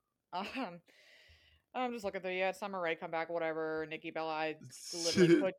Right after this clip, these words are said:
Speaker 1: care less. Um, <sighs> okay, Sarah Logan coming back, I did not expect. That was cool.
Speaker 2: That was cool, yeah, I didn't expect her to come back. I, I didn't, she didn't,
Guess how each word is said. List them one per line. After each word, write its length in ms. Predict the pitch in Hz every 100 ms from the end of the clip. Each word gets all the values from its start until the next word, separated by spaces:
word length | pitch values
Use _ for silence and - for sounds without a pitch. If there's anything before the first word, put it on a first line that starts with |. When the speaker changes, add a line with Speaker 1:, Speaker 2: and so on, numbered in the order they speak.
| -
Speaker 1:
care 180 | 185 175
less. 440 | 156 151 - - - -
Um, 340 | 180 170 170 - -
<sighs> 200 | 185 -
okay, 180 | - 175
Sarah 320 | 160 - 427
Logan 320 | 233 185 175 180
coming 220 | 175 165
back, 160 | 160
I 60 | 160
did 120 | 160
not 140 | 156 147
expect. 380 | - 143 98 -
That 120 | 170
was 120 | -
cool. 280 | - - - _ _ _ _
Speaker 2:
That 160 | 131 156
was 180 | 156 135
cool, 240 | 117 120
yeah, 220 | 120 110
I 60 | 110
didn't 240 | 120 123
expect 440 | 120 117 - 113 113
her 100 | 117
to 80 | 117
come 200 | - 110
back. 180 | 113 110 - - -
I, 180 | - 156
I 180 | - 156
didn't, 320 | 156 208 180 - - - - - 202 190
she 240 | - 175
didn't, 420 | 190 226 196 156